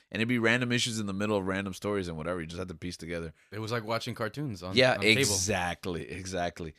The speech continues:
Speaker 1: And it was, like, those recaps that are so annoying when you read comics. Yeah, those were critical. Yeah. And then you, and then you always just left, like, they had a cliffhanger, and you were like, "Man, that's how the story <laughs> ends for me. I'll never find out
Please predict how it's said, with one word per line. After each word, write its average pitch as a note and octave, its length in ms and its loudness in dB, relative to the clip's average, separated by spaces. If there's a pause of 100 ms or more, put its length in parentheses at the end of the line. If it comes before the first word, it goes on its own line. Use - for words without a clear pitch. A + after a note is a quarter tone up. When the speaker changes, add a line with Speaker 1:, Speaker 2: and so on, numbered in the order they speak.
(140)
Speaker 1:
And A#2 140 0
it A#2+ 40 0
was, A#2+ 140 0
like, G#2+ 140 2
those A2+ 200 4
recaps A2+ 540 2
that A2+ 140 2
are F#2+ 80 2
so G2+ 260 2
annoying G#2 340 0
when A2+ 120 -2
you A2+ 100 -4
read A#2 180 0
comics. B2 440 -4
Yeah, F2+ 140 -2
those A#2 260 0
were F3+ 100 -4
critical. F2 560 0 (260)
Yeah. G2+ 300 0 (500)
And G2 140 -4
then A2 100 -2
you, C3+ 240 2
and A#2+ 120 -4
then C3 80 -6
you C3+ 120 2
always C3 200 4
just A#2 120 -4
left, A2 260 2
like, F#2 180 0
they F#2+ 60 -2
had G2 140 4
a F#2 60 2
cliffhanger, A#2 680 -2 (140)
and F2+ 100 -6
you F#2 100 -4
were F#2 60 -2
like, E2+ 140 -4
"Man, C3 260 -6
that's F#2+ 200 -10
how G#2 100 -4
the G#2 80 -8
story B2+ 300 0
<laughs> - 20 2
ends D3 180 -4
for B2+ 120 -8
me. D3 300 -4 (100)
I'll G#2+ 120 -4
never G2 360 -8
find A#2 260 -12
out B2 240 -8